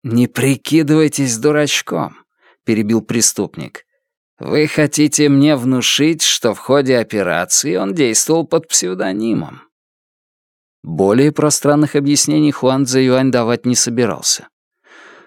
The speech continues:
«Говорю вам откровенно, я понятия не имею, как звали того снайпера». После долгой паузы преступник заговорил снова. Его голос был неприятно льдистым.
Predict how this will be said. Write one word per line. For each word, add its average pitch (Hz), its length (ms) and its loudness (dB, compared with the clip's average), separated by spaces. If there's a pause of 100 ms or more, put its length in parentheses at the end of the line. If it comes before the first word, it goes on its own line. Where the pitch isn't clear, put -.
(140)
«Говорю 165 720 4
вам 180 180 4
откровенно, 170 840 2
я 117 220 0
понятия 156 640 0
не 190 160 4
имею, 135 320 2
как 170 300 0
звали 139 400 0
того 127 340 0
снайпера». 101 760 -2 (1160)
После 95 340 -2
долгой 110 420 0
паузы 139 640 0
преступник 127 760 -2
заговорил 117 680 0
снова. 73 580 -4 (480)
Его 92 280 -2
голос 139 380 0
был 156 220 2
неприятно 139 960 2
льдистым. 85 760 -6